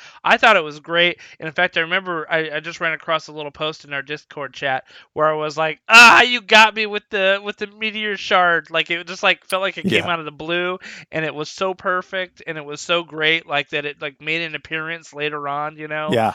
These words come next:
Speaker 2: uh-huh.
Speaker 1: And, um, it just, it felt good to, like, be able to kind of tie those things together throughout the histories to do it. Now,
Speaker 2: There was,
Speaker 1: um,
Speaker 2: there's another
Speaker 1: yeah.
Speaker 2: one we did. We did the, uh,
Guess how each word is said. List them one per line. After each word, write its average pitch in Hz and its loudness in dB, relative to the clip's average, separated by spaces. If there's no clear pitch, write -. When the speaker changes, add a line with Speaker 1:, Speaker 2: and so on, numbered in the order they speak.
Speaker 2:
uh-huh. 110 -6
Speaker 1:
And, 147 -2
um, 143 0
it 165 -10
just, - -6
it 170 -8
felt 190 -2
good 190 -4
to, 175 -14
like, 147 -4
be 165 -8
able 170 -6
to 143 -10
kind - -10
of 135 -12
tie 165 4
those 151 -6
things 147 -16
together 139 -8
throughout 139 -8
the 135 -18
histories 123 -18
to 143 -12
do 139 -6
it. - -12
Now, 156 2
Speaker 2:
There 143 4
was, 151 2
Speaker 1:
um, 139 -2
Speaker 2:
there's 143 0
another 135 -4
Speaker 1:
yeah. 151 -2
Speaker 2:
one 139 -2
we 117 -4
did. 110 -2
We 110 -8
did 104 -6
the, 107 -4
uh, 98 -6